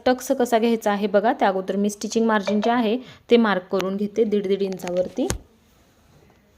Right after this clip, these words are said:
टक्स इथे मार्क करून दाखवते. सेम याच पद्धतीने कपड्यावरती सुद्धा तुम्हाला टक्स मार्क करायचा आहे.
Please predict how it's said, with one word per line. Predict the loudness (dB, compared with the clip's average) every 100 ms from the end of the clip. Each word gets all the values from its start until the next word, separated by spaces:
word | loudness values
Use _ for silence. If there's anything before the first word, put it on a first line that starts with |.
| _ _ _ -12 -12 _ _ _ _ _ _ _ _ _ _ _ 0
टक्स | 0 0 -10
इथे | -2 -2
मार्क | 0 -4
करून | 0 0 2
दाखवते. | 0 -2 -4 -2 0
सेम | 2 4
याच | 4 2
पद्धतीने | 0 2 4 4 2
कपड्यावरती | 0 0 0 0 -2
सुद्धा | -2 -2
तुम्हाला | -2 -2 -2
टक्स | -2 -6 -6
मार्क | -4 -4 -2
करायचा | 2 2 4 0
आहे. | 2 0